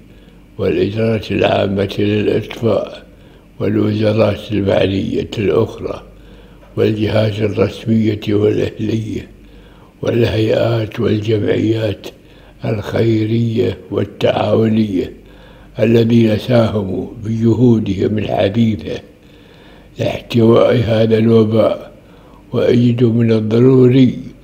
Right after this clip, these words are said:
أن نس-، أن نسجل بكل الفخر وعظيم التقدير والامتنان لمن توفاهم الله وهم في مواجهة هذا الوباء،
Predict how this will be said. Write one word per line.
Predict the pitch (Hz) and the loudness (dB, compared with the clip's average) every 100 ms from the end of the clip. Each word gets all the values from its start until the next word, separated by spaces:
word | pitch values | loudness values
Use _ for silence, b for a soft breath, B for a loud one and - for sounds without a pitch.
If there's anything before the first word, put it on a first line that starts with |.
| - | -10
أن | 101 101 98 | -6 -4 -4
نس-، | - - - | -6 -16 -8
أن | 110 104 95 - - - - | -4 -4 -6 -12 -20 -20 -14
نسجل | 98 - 120 117 - 104 101 | -10 0 0 0 -4 -4 -2
بكل | 104 101 - 135 110 104 | -4 -6 2 2 2 -4
الفخر | 101 110 - - 92 - B B B B B B - | -4 0 -2 -2 -16 -18 B B B B B B -16
وعظيم | 98 98 101 101 120 120 104 98 - - - | -6 -2 0 0 0 0 0 -4 -4 -10 -12
التقدير | 117 - 110 104 113 110 120 117 107 | -14 -12 -8 -8 -6 0 2 2 2
والامتنان | 107 104 113 107 - 113 104 110 107 98 - B B B B | 0 2 0 -2 -4 -2 0 0 -2 -4 -10 B B B B
لمن | 110 101 110 107 | -2 0 0 0
توفاهم | 104 101 101 - 113 110 101 107 101 101 | 0 2 0 -2 0 0 0 -4 -2 -2
الله | 101 107 110 101 - - B B B B | 0 2 2 0 -4 -20 B B B B
وهم | 113 104 104 | -4 0 0
في | 98 113 110 | 0 0 2
مواجهة | 98 101 101 104 104 101 104 104 | 2 2 2 0 0 -2 -2 -2
هذا | 107 101 110 107 104 | -2 0 0 0 0
الوباء، | 104 101 95 107 110 - - | 0 -2 0 2 2 0 -8